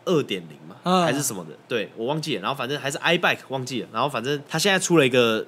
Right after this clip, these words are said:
Speaker 1: 电动的版本。
Speaker 2: 电动的 U Bike。
Speaker 1: 对，电动的 U Bike。最近我发现到，我跟我弟发现到这件事情。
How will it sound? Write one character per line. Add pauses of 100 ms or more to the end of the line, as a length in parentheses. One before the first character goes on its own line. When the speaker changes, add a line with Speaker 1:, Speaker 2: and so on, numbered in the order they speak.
(460)
Speaker 1:
电
动
的
版
本。 (480)
Speaker 2:
电
动
的
U
Bike。
Speaker 1:
对，
电
动
的
U
Bike。 (180)
最
近
我
发
现
到，
我
跟
我
弟
发
现
到
这
件
事
情。